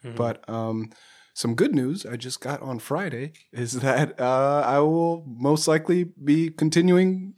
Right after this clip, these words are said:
Speaker 2: in engineering. I was really
Speaker 1: Nice.
Speaker 2: considering,
Speaker 1: Okay.
Speaker 2: uh, switching to statistics because of the physics series. I
Speaker 1: Yeah.
Speaker 2: didn't want to retake the whole thing. I've already taken it before at another school.
Speaker 1: They're making you do nine all over again?
Speaker 2: Well, now they probably won't.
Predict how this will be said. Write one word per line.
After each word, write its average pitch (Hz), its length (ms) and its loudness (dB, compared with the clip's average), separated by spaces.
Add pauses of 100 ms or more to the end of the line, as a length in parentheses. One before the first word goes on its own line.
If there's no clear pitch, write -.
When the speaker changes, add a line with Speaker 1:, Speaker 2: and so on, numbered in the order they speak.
(140)
Speaker 2:
in 147 140 4
engineering. 180 640 2
I 120 80 -2
was 123 140 0
really 143 200 4
Speaker 1:
Nice. 139 80 -4
Speaker 2:
considering, 135 680 2 (180)
Speaker 1:
Okay. 120 260 -12
Speaker 2:
uh, 123 220 4
switching 127 400 2
to 123 200 -2
statistics 135 680 -2
because 113 340 -4
of 110 80 -4
the 101 60 -6
physics 147 400 0
series. 131 460 0 (600)
I 135 140 4
Speaker 1:
Yeah. 123 340 -2
Speaker 2:
didn't 147 220 6
want 139 140 4
to 127 80 0
retake 139 300 2
the 127 100 2
whole 135 200 2
thing. 127 500 -2
I've 117 220 0
already 131 220 2
taken 135 260 2
it 127 80 -2
before 123 340 0
at 113 60 -4
another 117 220 -2
school. 113 400 -2
Speaker 1:
They're 123 100 -4
making 120 260 -6
you 117 80 -6
do 117 160 -4
nine 110 320 -8
all 113 140 -6
over 113 180 -6
again? 120 340 -8 (360)
Speaker 2:
Well, 151 300 6
now 214 440 6
they 175 220 4
probably 165 500 4
won't. 151 480 -2